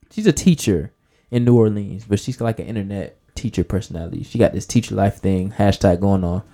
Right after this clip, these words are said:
Um, and I follow her on Facebook, and she posted this video, I think, like,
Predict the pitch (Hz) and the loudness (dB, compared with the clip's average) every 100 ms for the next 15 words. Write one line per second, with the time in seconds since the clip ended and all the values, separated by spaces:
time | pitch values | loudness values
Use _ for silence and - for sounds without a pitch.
0 | _ _ _ - 110 101 98 _ - 135 | _ _ _ -8 -4 -4 -6 _ 0 0
1 | 160 135 131 127 117 95 117 117 110 107 | 4 2 4 4 2 0 -6 -6 -8 -14
2 | 131 _ _ _ - 156 - 87 - _ | -20 _ _ _ 2 2 2 -4 -6 _
3 | - 101 - 123 - 123 - 117 110 110 | -12 -10 -6 -4 -2 -2 -4 -8 -8 -4
4 | 113 117 113 110 107 110 - _ - 139 | -2 2 6 6 6 2 -8 _ -10 -6
5 | 98 | -6